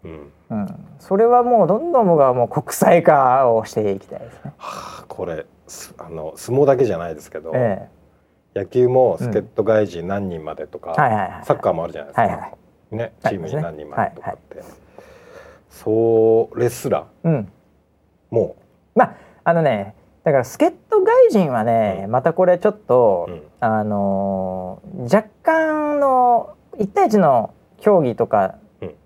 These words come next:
Speaker 2: じゃなくなってくるんですよ。
Speaker 1: <laughs> ほうほう。
Speaker 2: ええ。
Speaker 1: ほうほう。
Speaker 2: そうなるとですね、
Speaker 1: うん。
Speaker 2: 結局、本当に今どういうふうに言葉を使ってるか知りませんけど、
Speaker 1: うん。
Speaker 2: 仮にあの、僕らの時代だと助っ人外人ですよ。
Speaker 1: うんうんうん。
Speaker 2: ええ。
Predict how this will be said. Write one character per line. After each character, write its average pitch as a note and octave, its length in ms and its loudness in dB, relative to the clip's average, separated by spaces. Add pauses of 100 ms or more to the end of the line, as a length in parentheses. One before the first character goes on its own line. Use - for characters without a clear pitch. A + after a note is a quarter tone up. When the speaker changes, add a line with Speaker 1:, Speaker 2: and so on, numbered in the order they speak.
(340)
Speaker 2:
じ A#2 100 -4
ゃ A#2 80 2
な A#2 160 0
く F3 100 2
な F3+ 120 4
っ F3 80 -6
て - 260 -4
く - 180 -2
る D#3 120 0
ん - 60 -12 (380)
で G2+ 120 -6
す - 80 2
よ。 - 240 -4
Speaker 1:
<laughs> - 80 -10
ほ G#2 80 2
う - 20 -4
ほ E2 240 -8
う。 - 300 -8
Speaker 2:
え - 20 2
え。 - 20 2
Speaker 1:
ほ E2+ 240 -6
う - 20 -12
ほ D#2 60 -12
う。 D2 40 -14 (280)
Speaker 2:
そ C4+ 220 2
う - 20 -2
な D#4+ 120 8
る D#4+ 80 -2
と D#3+ 100 -2
で A#2 100 -4
す G#2+ 120 -10
ね、 G2 320 -4 (140)
Speaker 1:
う - 20 -20
ん。 C#3+ 40 -12
Speaker 2:
結 D3 140 -4
局、 F3+ 360 2 (1120)
本 G#3+ 180 0
当 C4+ 100 4
に B3 220 4
今 A#3 160 4
ど G3 140 6
う B3 40 4
い A3+ 60 4
う F3 40 4
ふ D3+ 40 4
う D3 80 2
に A#2+ 120 -4
言 G2+ 200 -4
葉 - 240 0
を C#3+ 100 4
使 - 140 0
っ B2+ 40 0
て C#3 100 0
る A#2+ 40 2
か A2+ 80 2
知 - 60 -8
り A2+ 60 -4
ま G#2+ 80 -4
せ G2+ 120 -8
ん - 20 -2
け - 60 -10
ど、 - 100 -14
Speaker 1:
う - 40 -18
ん。 - 40 -14
Speaker 2:
仮 A3 200 2
に A#3+ 80 2
あ A#3+ 60 4
の、 A3 120 4
僕 B3+ 200 4
ら B3 60 4
の D#3 120 2
時 A#2 80 -2
代 B2+ 100 4
だ B2 100 4
と - 80 -12
助 - 200 0
っ E3 80 0
人 C#3+ 140 2
外 C3+ 140 4
人 G2+ 120 -4
で - 80 -14
す - 80 -12
よ。 G2+ 120 -8
Speaker 1:
う C3 40 -6
ん - 20 -6
う A#2 40 -4
ん - 20 -4
う F#2+ 40 -6
ん。 E2 240 -10
Speaker 2:
え G2 220 -2
え。 D#2 140 -18